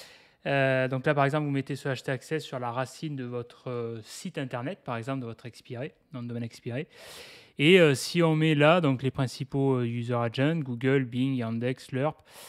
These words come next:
Euh, bon, dans l'exemple qui va nous intéresser, c'est surtout Google, admettons, euh, on dit, euh, si c'est Google,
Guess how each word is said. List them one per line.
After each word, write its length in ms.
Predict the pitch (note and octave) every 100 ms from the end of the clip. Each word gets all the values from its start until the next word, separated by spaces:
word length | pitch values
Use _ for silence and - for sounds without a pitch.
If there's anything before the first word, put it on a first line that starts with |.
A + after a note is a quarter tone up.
| - - _ _
Euh, 520 | B2+ B2 B2 B2 B2
bon, 220 | B2 C3 C3
dans 100 | C3
l'exemple 320 | C3+ C#3 C#3+
qui 80 | D3
va 60 |
nous 100 | C3
intéresser, 480 | C3+ C#3 C#3+ C3+ D#3
c'est 80 | -
surtout 300 | C3 - B2+
Google, 400 | A#2+ A#2 C#3+ D#3
admettons, 680 | B2+ B2 B2 D3 D#3 D#3+
euh, 60 | C#3+ B2
on 160 | A#2+
dit, 340 | A#2+ B2+ D3+ D#3+
euh, 760 | B2 A#2 A#2 A2+ A2 A2+ A#2 C#3
si 380 | - - F3+ D#3+
c'est 180 | -
Google, 480 | C#3 C3 B2 D3+ F3